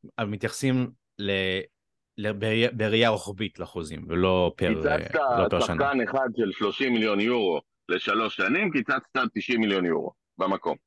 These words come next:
Speaker 1: ב-, בערך, בערך, כן. אבל, אמ, לא רק שאתה צריך לקצץ, אתה גם צריך להביא הכנסות. אה,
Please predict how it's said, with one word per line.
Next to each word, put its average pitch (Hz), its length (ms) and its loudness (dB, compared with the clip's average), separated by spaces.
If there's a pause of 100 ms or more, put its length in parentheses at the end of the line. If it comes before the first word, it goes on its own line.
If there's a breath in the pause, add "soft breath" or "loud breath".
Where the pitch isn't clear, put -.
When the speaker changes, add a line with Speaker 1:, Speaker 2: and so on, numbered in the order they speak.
(1040)
Speaker 1:
ב-, 120 440 6
בערך, 98 500 4 (120)
בערך, - 340 -2
כן. - 140 -6 (720)
אבל, 92 320 2 (420)
אמ, 90 560 2 (1200)
לא 117 160 8
רק 139 80 8
שאתה - 160 2
צריך 127 180 4
לקצץ, 131 480 4
אתה - 80 -2
גם 98 160 -2
צריך 107 240 -2
להביא 101 280 2
הכנסות. - 640 -6 (800)
אה, 85 840 -4